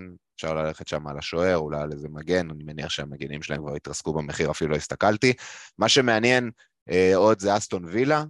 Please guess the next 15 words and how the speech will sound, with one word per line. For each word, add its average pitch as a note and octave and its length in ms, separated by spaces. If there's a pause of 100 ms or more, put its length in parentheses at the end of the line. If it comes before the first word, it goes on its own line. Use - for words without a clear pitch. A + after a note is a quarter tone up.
(360)
אה, E2+ 400
נוטיגהאם G#2 420
פורסט G#2+ 460
עכשיו, C#3 460 (100)
אחר A2 180
כך - 140
צ'לסי A#2 560 (100)
מארחים, A#2 500
לא C3 140
כזה A#2+ 220
נורא, A2 300
אבל F#2+ 180
גם F2 140
לא G2 80
טוב, C#3+ 280